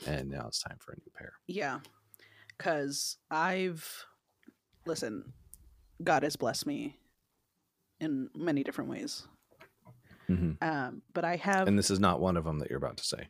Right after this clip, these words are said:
Speaker 1: or it is?
Speaker 2: I mean, uh, player's choice.
Speaker 1: Okay.
Speaker 2: Um, I, I will just bust through my jeans 'cause I have, I, my thighs rub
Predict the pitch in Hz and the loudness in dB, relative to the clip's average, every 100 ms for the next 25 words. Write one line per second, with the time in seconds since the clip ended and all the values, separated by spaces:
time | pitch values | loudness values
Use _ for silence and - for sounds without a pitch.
0 | _ - 76 67 78 - - - _ 240 | _ -2 0 0 -6 -10 -14 -20 _ 6
1 | 247 240 233 226 - - - - - - | 8 6 4 2 -6 -20 -20 -20 -20 -20
2 | - - - _ _ _ _ _ - 208 | -20 -20 -20 _ _ _ _ _ -2 2
3 | 190 185 269 277 240 - 202 147 - - | 2 6 8 8 8 6 6 4 -4 -8
4 | _ - - - - _ 208 202 185 170 | _ -20 -18 -18 -20 _ 10 10 10 8
5 | 156 147 - _ _ _ _ _ _ - | 4 0 -6 _ _ _ _ _ _ -20
6 | _ _ 196 190 202 220 - - - - | _ _ 8 10 10 6 2 -8 -20 -20
7 | - - 196 208 269 240 254 151 127 170 | -20 0 8 10 10 8 6 4 4 6
8 | 160 - - 185 160 151 143 151 208 185 | 6 4 4 4 4 2 2 0 0 2
9 | 160 147 - 117 160 151 - 160 151 - | 2 2 0 0 2 2 2 0 2 2
10 | 156 175 143 139 127 | 4 4 4 2 0